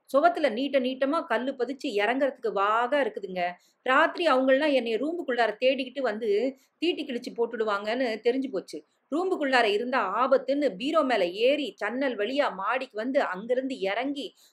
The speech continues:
தோட்டத்து பக்கம் கிணத்துல இறங்குனனுங்க. இவங்க ரா-, ராத்திலும் கரண்ட் விளக்குமா தேடிக்கிட்டு வாராக. பேசாம கீழே இறங்கி தண்ணிக்குள்ளார முங்கிட்டேன். அவங்க போனதும் வெளியே வாரேன்,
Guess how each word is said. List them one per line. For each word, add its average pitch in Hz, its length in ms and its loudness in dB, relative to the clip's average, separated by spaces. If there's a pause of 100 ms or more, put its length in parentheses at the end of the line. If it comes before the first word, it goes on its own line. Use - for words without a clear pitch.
(100)
தோட்டத்து 339 440 0
பக்கம் 214 320 -4
கிணத்துல 285 340 0
இறங்குனனுங்க. 214 680 -2 (300)
இவங்க 254 320 0
ரா-, 214 280 0
ராத்திலும் 269 840 0
கரண்ட் 247 300 -4
விளக்குமா 254 440 0
தேடிக்கிட்டு 254 420 0
வாராக. 220 640 0 (260)
பேசாம 240 600 0
கீழே 254 320 0
இறங்கி 226 380 -2
தண்ணிக்குள்ளார 226 540 -4
முங்கிட்டேன். 202 460 -12 (280)
அவங்க 240 400 0
போனதும் 277 480 0
வெளியே 247 260 4
வாரேன், 220 400 0